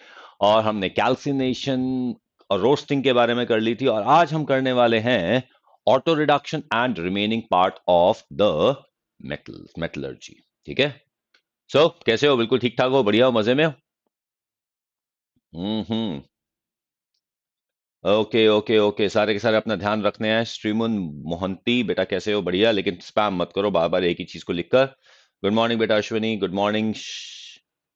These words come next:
शेफाली, गुड मॉर्निंग सी टू रॉय, गुड मॉर्निंग शगुफ्ता, गुड, गुड मॉर्निंग। और ये बेटा Anastasia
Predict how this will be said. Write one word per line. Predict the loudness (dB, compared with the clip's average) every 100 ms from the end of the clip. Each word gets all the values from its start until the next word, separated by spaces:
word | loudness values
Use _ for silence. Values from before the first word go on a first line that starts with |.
| _
शेफाली, | -4 0 2 2 2 0 -2 _ _ _ _ _ _ _ _ _ _ _ _ _ -2
गुड | 0
मॉर्निंग | 2 2 0
सी | -2 -4
टू | -4 0
रॉय, | 4 4 4 0 -6 _ _ _ _ _ _ _ _
गुड | -6
मॉर्निंग | -2 -2 -2
शगुफ्ता, | -4 -4 -6 -2 2 2
गुड, | 0 -2 -4 -6 -6
गुड | -4 -2
मॉर्निंग। | 0 0 2 0
और | 0 0
ये |
बेटा | 0 0 0 -2 _ _ _ _ _ _ _ _ _ _ _ _
Anastasia | -4 -4 -4 -2 -2 -2 0 0